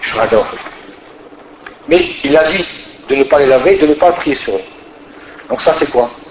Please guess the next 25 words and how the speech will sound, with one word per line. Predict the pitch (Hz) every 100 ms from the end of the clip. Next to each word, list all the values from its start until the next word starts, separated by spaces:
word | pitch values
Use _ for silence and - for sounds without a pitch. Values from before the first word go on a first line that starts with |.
| - -
C'est | -
un | 127
tac. | - 117 - - - - - -
C'est | - 135
une |
sunna. | 135 - 165 120 - - - - - - - - - - - -
Donc | 147 147
de |
ne | 131
pas | 127 135
prier | - 135
sur | - 120
les |
shuhada | 117 107 101 - - - - - - -
et |
de | 120
ne | 180
pas | -
les | 117
laver. | 107 196 - - - - - - - -
De | 127
les | 139
laisser | 135 -
comme | - 127
cela. | 113